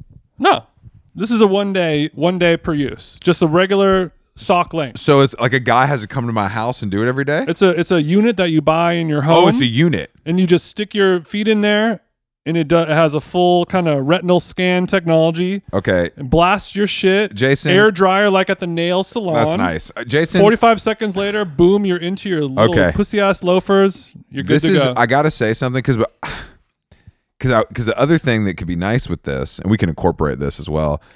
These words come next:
Speaker 2: is s-, kind of some Pilates style grip on the bottom of those
Speaker 1: Why
Speaker 2: bad
Speaker 1: not?
Speaker 2: boys. Why not?
Speaker 1: We're
Speaker 2: I mean, if you
Speaker 1: already
Speaker 2: already have
Speaker 1: there.
Speaker 2: the machine.
Speaker 1: Well, there's different settings, and you're like, "Am I just, am I gonna wear my ballet flats?
Speaker 2: Oh,
Speaker 1: Am I going
Speaker 2: okay.
Speaker 1: hiking?
Speaker 2: Is it
Speaker 1: Am I
Speaker 2: my
Speaker 1: going"
Speaker 2: Chanel's? Is it my Merrell's? Is it my Nikes?
Speaker 1: Try this. We're at, we're at the Four Seasons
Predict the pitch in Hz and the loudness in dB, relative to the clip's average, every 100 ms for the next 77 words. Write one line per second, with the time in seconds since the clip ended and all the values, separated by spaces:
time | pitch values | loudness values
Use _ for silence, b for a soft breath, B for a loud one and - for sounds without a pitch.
0 | b - 92 - - - - 110 92 101 | b -6 -4 -6 -14 -8 0 0 0 -4
1 | - 95 92 90 85 - 76 69 67 85 | -2 0 2 0 -4 -4 -2 -4 -2 0
2 | 90 - 78 71 71 71 67 67 69 71 | 0 -2 -6 -4 -2 -2 -4 -6 -4 -2
3 | 143 - 160 - 104 104 95 92 71 135 | 0 0 0 -2 0 2 2 0 0 2
4 | 170 165 226 226 175 165 139 92 165 175 | 4 6 6 6 4 0 -4 -4 -4 -4
5 | 80 147 202 202 214 175 240 247 170 - | -6 0 2 4 2 2 -2 -2 -4 -4
6 | 233 254 156 135 127 143 151 147 139 - | -2 0 0 -2 -2 2 4 4 2 -2
7 | 147 151 143 139 - 139 139 139 139 139 | -2 0 0 -4 -8 -4 -4 -2 -2 -2
8 | 139 135 127 151 160 208 - 202 202 143 | -2 -2 2 2 4 2 2 2 4 4
9 | 151 156 151 170 156 156 151 - 233 - | 4 4 4 4 4 2 2 0 -2 -2
10 | 180 156 139 139 160 165 175 185 185 143 | -6 -2 -2 0 2 4 6 4 4 4
11 | 143 131 107 101 107 113 123 120 127 131 | 4 2 0 -6 -6 -4 -4 0 0 0
12 | 143 147 131 98 87 85 101 110 131 131 | 2 4 4 4 0 -6 -6 -4 -4 -2
13 | 135 143 151 139 113 95 180 170 170 170 | -2 -2 -2 -4 -4 -2 0 2 2 0
14 | - 151 165 170 160 - 156 165 - 156 | -2 -2 0 2 0 -2 0 2 0 -4
15 | 170 165 151 175 170 160 151 131 - | 0 0 0 -4 -4 -2 -4 -6 -10